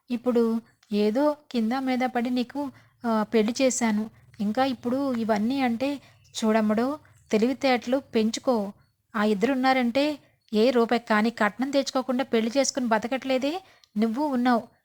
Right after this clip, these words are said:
అన్ని డబ్బు, బంగారం అవన్నీ పెట్టించుకున్నారు మనతో. ఏంటంటే ఆళ్ళకున్నది నీకు లేంది? అని చెప్పేసి అంటుంది. అంటే అన్నాను గానమ్మా, అసలు ఆ నర్మద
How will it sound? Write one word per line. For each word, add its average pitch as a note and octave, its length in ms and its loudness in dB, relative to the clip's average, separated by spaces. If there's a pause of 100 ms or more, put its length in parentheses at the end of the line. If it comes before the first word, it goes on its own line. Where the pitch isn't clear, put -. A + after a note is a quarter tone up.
(180)
అన్ని A#3+ 280 0
డబ్బు, G#3+ 360 2
బంగారం A#3 400 2
అవన్నీ A#3 340 -2
పెట్టించుకున్నారు B3 640 -2
మనతో. G#3+ 480 -2 (300)
ఏంటంటే C4+ 440 0
ఆళ్ళకున్నది A#3 420 0
నీకు B3 220 -4
లేంది? B3 440 0 (300)
అని B3 200 0
చెప్పేసి B3+ 360 -4
అంటుంది. A3+ 420 -2 (340)
అంటే G#3 300 0
అన్నాను A#3 380 0
గానమ్మా, A#3 640 -2 (340)
అసలు A3+ 240 -2
ఆ A3+ 60 0
నర్మద A3 680 -2